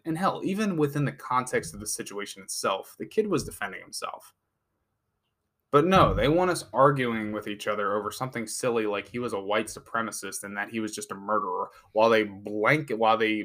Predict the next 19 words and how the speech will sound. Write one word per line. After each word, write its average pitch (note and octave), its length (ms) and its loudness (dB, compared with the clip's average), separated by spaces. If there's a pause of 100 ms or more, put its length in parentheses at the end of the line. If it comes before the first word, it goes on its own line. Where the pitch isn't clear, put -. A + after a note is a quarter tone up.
(140)
blatantly A2 840 -2 (1200)
disregard A#2 680 6
the G2 120 -4
evidence, G2 540 -2 (120)
and A2+ 80 -12
they G#2+ 80 -2
blatantly A#2+ 520 2
disregard, A2 680 2 (120)
because C3+ 240 0
they C3+ 100 6
want D3 180 2
to B2+ 60 2
attack B2 380 0
people's - 240 -12
character, D3 460 0
they G#2 140 -2
should D3+ 240 -4
be A#2 120 0
attacking G#2+ 760 -2